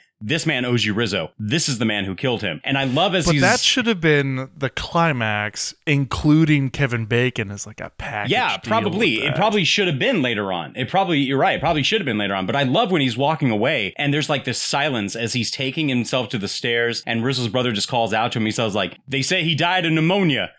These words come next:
Speaker 1: And then just King Benny keeps walking. "They said."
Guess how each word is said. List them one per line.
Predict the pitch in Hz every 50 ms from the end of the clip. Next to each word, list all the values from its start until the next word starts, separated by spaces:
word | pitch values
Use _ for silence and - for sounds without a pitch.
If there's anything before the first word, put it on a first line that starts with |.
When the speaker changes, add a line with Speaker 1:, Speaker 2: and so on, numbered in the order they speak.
| _ _ -
Speaker 1:
And | 135 123 131
then | 131 127
just | 117 117 -
King | - 156 135 123
Benny | 127 127 127 113 104
keeps | - - 139 127 104 -
walking. | 127 131 127 123 123 101 90 80 - _ _ _ _ _ _ -
"They | - 135 143
said." | - - 226 254 226 135 92 - -